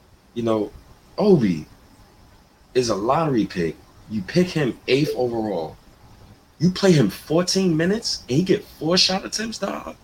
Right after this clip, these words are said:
Really? <laughs> Re-, really? Why did, why did you draft him? What the fuck you draft him for? You get what I'm saying? Like, what, what, what, I'm, I told you, dog.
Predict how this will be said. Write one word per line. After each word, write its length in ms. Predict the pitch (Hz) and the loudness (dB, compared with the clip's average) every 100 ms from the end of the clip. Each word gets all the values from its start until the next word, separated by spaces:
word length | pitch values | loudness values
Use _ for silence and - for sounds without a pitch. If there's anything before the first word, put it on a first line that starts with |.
| - - - 98 | -20 -20 -14 0
Really? 340 | 147 269 330 - - _ - _ - _ | 4 4 0 -6 -20 _ -20 _ -20 _
<laughs> 80 | 190 - 359 - - - - - - - - - - - | 0 4 4 4 -2 0 -4 -4 -8 -8 -6 -8 -8 -2
Re-, 140 | 160 - - - - - | 0 2 0 -4 -12 2
really? 460 | 143 285 320 311 - - - - | 4 6 4 0 -10 -20 -20 -2
Why 300 | - 359 359 | 0 4 2
did, 320 | 226 185 123 | 2 -6 -4
why 160 | 180 494 | 2 4
did 120 | 415 | 4
you 120 | 392 339 | 4 4
draft 400 | 392 523 - - | 4 2 2 -4
him? 100 | - - - _ _ _ - - - | -8 -14 -20 _ _ _ -20 -18 -8
What 140 | 330 | -6
the 60 | 571 | -2
fuck 260 | - 622 | 0 -2
you 60 | 587 | -2
draft 320 | 571 554 571 | -2 -2 -2
him 80 | 240 | -2
for? 300 | - 101 82 - _ _ - | 0 -2 -4 -10 _ _ -6
You 100 | 190 | 0
get 120 | 220 254 | 2 2
what 80 | |
I'm 80 | 240 | 2
saying? 260 | 240 277 262 | 2 0 0
Like, 160 | 190 | -2
what, 200 | 185 370 | -2 -2
what, 240 | 165 170 339 - 117 | -2 -6 -6 -8 -2
what, 240 | 208 294 - - - | 2 2 -2 -10 0
I'm, 320 | 180 240 262 - - - - - - - - - | 2 2 -2 -14 -20 -20 -20 -20 -20 -20 -14 -8
I 120 | 95 | -2
told 320 | - 139 117 | 0 2 0
you, 100 | 95 | -4
dog. 360 | 82 80 76 | -10 -10 -12